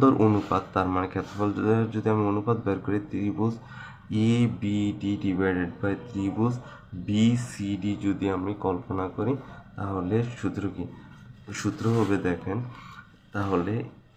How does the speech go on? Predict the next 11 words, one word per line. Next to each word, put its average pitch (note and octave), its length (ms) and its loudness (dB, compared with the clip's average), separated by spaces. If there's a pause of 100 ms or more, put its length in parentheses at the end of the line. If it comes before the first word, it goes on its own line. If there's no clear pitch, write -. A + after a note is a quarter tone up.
(300)
এটার G#2+ 260 0
ক্ষেত্রে A#2+ 280 -4
হবে A#2 140 0 (120)
half F2+ 280 6 (1160)
বিডি G#2 360 0 (120)
into G#2 260 0 (280)
এডি, F#2+ 260 0 (500)
এটার G2+ 220 -2
ক্ষেত্রে G#2+ 280 -4
হবে A2 140 -2 (100)
half F#2 260 2